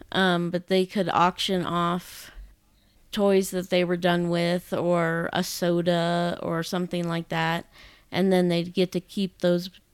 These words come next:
bucks that they, they earned from their auction item. And then also, like I mentioned, our,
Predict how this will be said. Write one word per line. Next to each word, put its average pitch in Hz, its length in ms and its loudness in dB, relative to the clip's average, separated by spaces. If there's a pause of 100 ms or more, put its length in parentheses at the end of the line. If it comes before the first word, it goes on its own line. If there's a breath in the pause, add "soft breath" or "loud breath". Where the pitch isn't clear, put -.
bucks 170 340 -2
that 180 180 -10
they, 180 520 -2 (240)
they 175 300 -4
earned 175 340 0
from 180 220 -4
their 170 220 -2
auction 170 460 -6
item. 170 540 -2 (1120 loud breath)
And 196 260 6
then 180 480 4
also, 180 640 2 (480)
like 190 260 2
I 196 80 4
mentioned, 190 500 4
our, 175 500 2